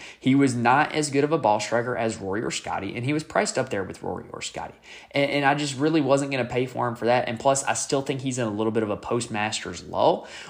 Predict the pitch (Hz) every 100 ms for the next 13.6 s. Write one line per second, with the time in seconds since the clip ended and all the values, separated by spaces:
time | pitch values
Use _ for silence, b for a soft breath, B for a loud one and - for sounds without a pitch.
0 | - 127 151 147 - - 127 - - 165
1 | 208 196 - 165 160 - 147 139 B B
2 | - 113 123 143 156 131 117 123 123 -
3 | - 110 113 110 113 - 110 98 95 92
4 | 92 B - 117 143 147 139 139 - 131
5 | 127 127 - 113 113 110 - 107 104 101
6 | 139 139 143 151 131 110 120 113 117 113
7 | 123 120 - 110 113 - 104 107 95 95
8 | - 101 - - 156 160 165 175 165 B
9 | B B - 202 135 131 - B - 135
10 | 139 139 170 170 170 - 139 135 135 127
11 | 127 123 123 117 120 117 113 110 - 101
12 | - 127 131 123 123 117 117 104 - -
13 | - - 175 185 175